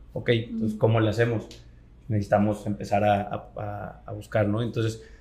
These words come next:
Speaker 1: buscamos una persona que tuviera experiencia en retail, trajimos, este, a, a una persona que sigue siendo parte del equipo comercial,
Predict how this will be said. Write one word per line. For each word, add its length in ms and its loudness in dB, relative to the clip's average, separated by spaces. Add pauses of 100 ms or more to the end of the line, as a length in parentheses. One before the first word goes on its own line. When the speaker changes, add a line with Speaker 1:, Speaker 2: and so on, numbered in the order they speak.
(540)
Speaker 1:
buscamos 500 8
una 200 4
persona 320 2
que 100 -6
tuviera 300 4
experiencia 500 0
en 80 0
retail, 380 0
trajimos, 800 -2
este, 760 -4
a, 340 -2
a 180 -12
una 240 -4
persona 340 -4
que 200 -8
sigue 200 0
siendo 240 -2
parte 220 0
del 100 0
equipo 260 -8
comercial, 580 -2